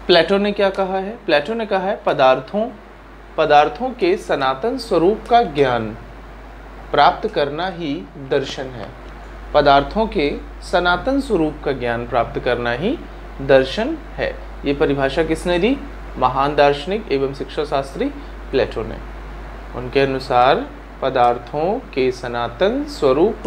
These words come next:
का ज्ञान प्राप्त करना ही दर्शन है। महान दार्शनिक अरस्तु की परिभाषा देखिए क्या है, इन्होंने, इन्होंने दर्शन को क्या कहा या दर्शन के बारे में इन्होंने क्या विचार व्यस-, व्यक्त किए?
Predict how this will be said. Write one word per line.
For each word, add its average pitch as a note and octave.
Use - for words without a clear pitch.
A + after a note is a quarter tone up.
का D3
ज्ञान A#2+
प्राप्त A#2+
करना A#2
ही F#3+
दर्शन C3+
है। -
महान D3
दार्शनिक D#3
अरस्तु C#3+
की F3+
परिभाषा D#3
देखिए D#3+
क्या D#3+
है, F3
इन्होंने, D#3+
इन्होंने D#3
दर्शन D#3
को E3+
क्या E3
कहा E3
या C3+
दर्शन C3
के D3+
बारे C#3+
में D#3
इन्होंने D3
क्या C#3+
विचार D3+
व्यस-, D3+
व्यक्त D#3
किए? F3+